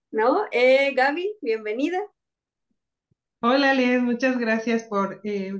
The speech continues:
Speaker 2: permitirme estar otra vez aquí contigo y con todas las personas que nos escuchan. Para mí siempre es un honor compartir este espacio.
Speaker 1: Muchísimas gracias, Gaby. Y, eh, para mí también es un honor siempre platicar contigo.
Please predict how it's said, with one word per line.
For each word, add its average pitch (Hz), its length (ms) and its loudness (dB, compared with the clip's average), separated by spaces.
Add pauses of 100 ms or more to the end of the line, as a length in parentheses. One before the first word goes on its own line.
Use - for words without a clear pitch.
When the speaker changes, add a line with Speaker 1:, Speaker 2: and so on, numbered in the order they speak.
(180)
Speaker 2:
permitirme 226 520 0
estar 240 220 -2
otra 220 240 -4
vez 208 220 -4
aquí 202 260 -8
contigo 240 640 -4
y 269 160 -2
con 196 180 -10
todas 208 180 0
las 208 160 -2
personas 202 420 -6
que 196 80 -10
nos 185 180 -12
escuchan. 277 640 -6 (540)
Para 196 240 -2
mí 214 140 2
siempre 220 320 -2
es 220 120 -4
un 214 180 -4
honor 196 320 -4
compartir 185 600 -8
este 196 220 -10
espacio. - 440 -20 (1160)
Speaker 1:
Muchísimas 226 580 -4
gracias, 214 440 2
Gaby. 233 340 0
Y, 349 440 2 (260)
eh, 226 300 4 (140)
para 233 180 -4
mí 247 120 -10
también 233 320 -6
es 240 120 -16
un 226 140 -4
honor 233 380 -2
siempre 262 300 2
platicar 233 420 -2
contigo. 269 440 -6